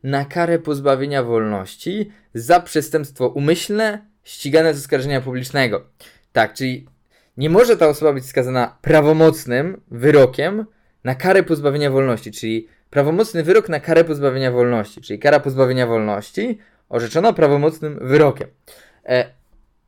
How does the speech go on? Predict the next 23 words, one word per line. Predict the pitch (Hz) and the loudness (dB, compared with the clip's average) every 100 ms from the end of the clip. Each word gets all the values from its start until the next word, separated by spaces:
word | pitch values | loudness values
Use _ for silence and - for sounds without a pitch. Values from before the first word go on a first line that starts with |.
| _ _ _ _ _ _ | _ _ _ _ _ _
kolejno, | - 156 170 196 175 139 - | 2 6 6 4 0 0 -4
e, | 127 - | -6 -8
ten | - 131 | -10 0
wyrok | 160 165 | 2 2
musi | 156 143 | -2 -10
być | 147 | -6
za | 143 143 | -2 -2
przestępstwo | - 131 147 139 - 127 - | -6 -6 -6 -6 -6 -6 -2
umyślne, | 160 160 139 - 117 131 | 2 2 0 -6 -6 -6
czyli | 143 120 | -8 -10
innymi | 123 127 127 | -8 -8 -8
słowy | 123 120 | -6 -6
przestępstwo | 110 - - 117 - 110 | -8 -14 -12 -12 -10 -12
z | |
zamiarem | 107 135 123 113 101 123 226 240 _ _ _ _ | -6 -4 -4 -2 -2 -2 -2 -6 _ _ _ _
po-, | 135 135 | -4 -2
jego | 127 131 | -2 -2
popełnienia, | 131 120 113 107 101 120 240 233 _ _ _ - | -4 -4 -4 -6 -8 -8 -8 -8 _ _ _ -12
e, | 131 127 127 | -6 -6 -6
ścigane | - 190 226 208 | -12 0 0 2
z | 175 | 0
oskarżenia | 170 160 151 139 | 2 2 2 -4
publicznego. | 139 135 131 123 98 - | -6 -8 -4 -2 -2 -8